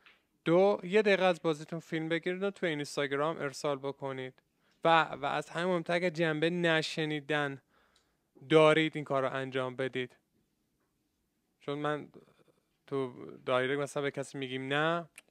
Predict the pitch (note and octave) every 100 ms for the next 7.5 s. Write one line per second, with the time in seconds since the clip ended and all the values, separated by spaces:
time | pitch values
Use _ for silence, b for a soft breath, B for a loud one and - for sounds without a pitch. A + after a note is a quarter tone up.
0 | _ _ - - A2 A#2 C3+ C3 - C#3
1 | - C#3+ C3+ C3 C3 C3 B2+ A#2+ - -
2 | C#3+ - - _ _ _ _ _ _ _
3 | _ _ _ _ B B B - D3+ F#3
4 | E3+ A#2 _ _ b b _ _ C3+ D#3
5 | G3 E3+ D3+ D3+ F3+ F3+ F3+ F#3 F3+ F3
6 | C#3+ C3+ C#3 E3 D#3 - B2+ C#3 D#3+ E3
7 | - - - -